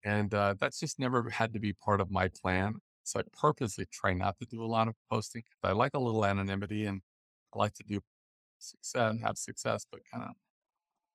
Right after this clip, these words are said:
be a little under the radar these days. Um, you know, if you think about what's more influence, having, being on the front lines with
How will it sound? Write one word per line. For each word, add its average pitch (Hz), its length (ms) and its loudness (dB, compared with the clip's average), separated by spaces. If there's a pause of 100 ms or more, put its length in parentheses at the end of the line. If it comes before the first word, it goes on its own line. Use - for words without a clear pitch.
(440)
be 113 80 0
a 104 80 4
little 104 260 0
under 98 200 2
the 95 100 -4
radar 98 400 0
these 95 260 -6
days. 113 420 -4 (800)
Um, 98 520 0 (520)
you 113 80 -4
know, 107 60 -2
if 104 80 -4
you 110 60 -2
think 139 140 0
about 120 240 6
what's 123 240 -2
more 113 180 4
influence, 107 460 0
having, 104 320 2 (400)
being 135 160 0
on 123 100 2
the 101 60 2
front - 380 0
lines 101 500 0
with 98 220 -4